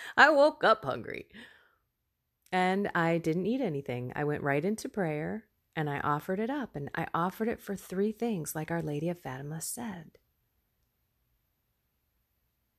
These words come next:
For the love of God, for the reparation of sinners,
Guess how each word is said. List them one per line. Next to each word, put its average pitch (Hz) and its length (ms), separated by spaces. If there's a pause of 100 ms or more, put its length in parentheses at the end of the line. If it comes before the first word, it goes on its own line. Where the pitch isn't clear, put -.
(600)
For 160 100
the 143 140
love 151 640 (160)
of 160 80 (100)
God, - 520 (2250)
for 180 120
the 170 120
reparation 170 1000
of 139 120
sinners, 196 760